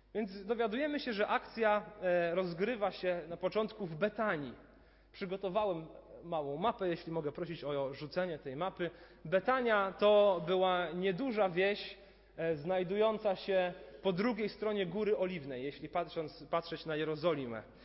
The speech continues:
Ewangelia Jana jedenaście osiemnaście mówi o tym, że Betania była oddalona o piętnaście stadiów od Jerozolimy, co dawałoby nam odległość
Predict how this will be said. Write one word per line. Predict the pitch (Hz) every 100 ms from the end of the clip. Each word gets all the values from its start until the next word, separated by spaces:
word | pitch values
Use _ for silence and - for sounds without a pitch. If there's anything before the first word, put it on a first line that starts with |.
| - -
Ewangelia | 165 180 208 226 220 208
Jana | 196 208 190 180 165 -
jedenaście | 175 170 196 196 - 170
osiemnaście | - 165 208 214 185
mówi | 196 170 185
o | 202
tym, | 196
że | 170
Betania | 170 175 214 208
była | 180 185 170
oddalona | 170 156 190 214 196
o | 185
piętnaście | 185 190 214 - 196
stadiów | - 196 147 117 - - - - -
od | 160 156
Jerozolimy, | 170 165 143 151 131 123
co | 170
dawałoby | 165 165 196 190 180
nam | 175 165
odległość | 151 180 170 165 - -